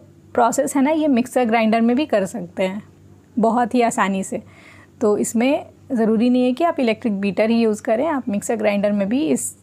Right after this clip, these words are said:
प्रोसेस को आराम से कर सकते हैं। तो ये देखिए सारी चीज़ें अच्छे से मिक्स हो चुकी हैं और एकदम फ्लफ़ी सा ये मिक्सचर हमारा तैयार हो गया। ये देखिए एकदम लाइट और फ्लफ़ी ये मिक्सचर हमारा तैयार हो गया आइसक्रीम का। तो अब हम इसको सेट करने के लिए एक एयर टाइट कंटेनर में रख देंगे।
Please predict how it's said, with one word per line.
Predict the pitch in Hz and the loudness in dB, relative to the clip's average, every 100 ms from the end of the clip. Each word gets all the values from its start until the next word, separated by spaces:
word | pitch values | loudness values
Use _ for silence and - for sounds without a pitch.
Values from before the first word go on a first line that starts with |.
| - - - - | -20 -20 -20 -4
प्रोसेस | 220 226 214 | -2 -2 -6
को | - | -2
आराम | 285 233 185 | 0 4 2
से | 196 233 | 2 -4
कर | 233 | -8
सकते | 202 202 - 196 | -10 -14 -12 -14
हैं। | 233 - - - - | -14 -18 -20 -20 -4
तो | |
ये | 214 | -2
देखिए | 202 233 | 0 0
सारी | 220 214 | 2 2
चीज़ें | 214 226 220 | 0 0 0
अच्छे | 208 269 | 0 -2
से | 240 240 | -2 0
मिक्स | 220 208 220 262 | 0 0 0 -2
हो | 233 | 0
चुकी | 254 214 247 | -2 -2 0
हैं | 254 269 | 2 0
और | 220 202 | 2 0
एकदम | - 196 190 285 330 | 0 -2 0 -2 -2
फ्लफ़ी | - 220 214 - 269 | -4 -2 -2 0 -2
सा | 262 | 0
ये | 277 269 | 0 2
मिक्सचर | 220 220 - 262 339 | 0 -2 0 0 2
हमारा | 247 208 196 247 | 2 2 4 2
तैयार | 381 233 196 185 | 0 0 2 2
हो | 190 185 | 0 -2
गया। | 196 | -6
ये | 202 190 | -6 -6
देखिए | 180 - 240 | -8 -6 -8
एकदम | 202 233 262 233 | -4 0 2 2
लाइट | 196 196 233 - | 2 2 0 -2
और | 220 226 | -2 -2
फ्लफ़ी | - 208 202 233 254 254 - - - - | -2 -4 -2 -2 -2 -4 -16 -20 -8 -2
ये | |
मिक्सचर | 214 214 - 240 | 0 0 -2 0
हमारा | 226 208 277 | 2 2 0
तैयार | 247 220 202 | 0 2 2
हो | 214 | 2
गया | 214 240 | 0 0
आइसक्रीम | 226 - 233 220 | 0 -2 -2 0
का। | 285 381 - - - - - - | 0 -2 -4 -20 -20 -20 -20 -8
तो | 254 | -4
अब | - - 285 | -2 0 2
हम | 277 262 | 2 0
इसको | - 302 | 0 -2
सेट | 294 220 214 | 0 -2 0
करने | 226 214 208 | 0 0 0
के | 220 | 0
लिए | 214 262 330 | 0 2 2
एक | 220 220 | 0 0
एयर | 214 208 | 0 2
टाइट | 214 202 | 0 -2
कंटेनर | - 220 202 202 208 | -4 -4 0 0 2
में | 214 | 0
रख | 220 | 0
देंगे। | 208 226 233 294 | -2 0 2 0